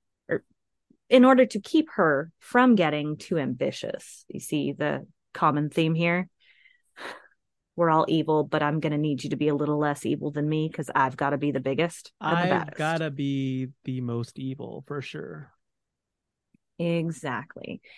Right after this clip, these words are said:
Speaker 1: She's angered and betrayed by this, so she instructs her followers to assemble the Mask of the Dragon Queen. This is an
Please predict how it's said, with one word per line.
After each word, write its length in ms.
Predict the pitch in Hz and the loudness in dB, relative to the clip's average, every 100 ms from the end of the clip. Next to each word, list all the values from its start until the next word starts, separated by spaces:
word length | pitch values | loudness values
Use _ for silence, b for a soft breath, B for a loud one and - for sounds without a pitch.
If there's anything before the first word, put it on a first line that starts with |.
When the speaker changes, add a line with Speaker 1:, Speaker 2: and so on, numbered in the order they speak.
| B B B | B B B
Speaker 1:
She's 200 | 247 208 - | -2 0 2
angered 520 | 208 247 269 277 254 | 6 8 8 8 4
and 180 | 196 180 | 2 0
betrayed 520 | 165 - - 131 110 | 0 -2 -4 -2 -4
by 180 | 208 - | -6 -8
this, 420 | - - - - - | -8 -8 -12 -18 -14
so 260 | - 165 | -4 -2
she 200 | 160 185 | -2 0
instructs 480 | 165 165 202 214 - | -2 0 0 0 0
her 100 | - | -2
followers 560 | - 160 147 151 147 - | 2 4 4 2 -2 -4
to 120 | - | -6
assemble 480 | 160 - 202 214 202 | -2 4 6 6 4
the 80 | 175 | 0
Mask 420 | 160 156 - - | 0 0 -2 -8
of 100 | 139 | -6
the 80 | 143 | -4
Dragon 440 | 143 127 131 123 | -4 -4 -6 -8
Queen. 520 | - - - - 170 - b b b - | -8 -10 -10 -12 -14 -18 b b b -2
This 180 | 175 | 0
is 80 | 160 | -2
an 160 | 156 - | -8 -2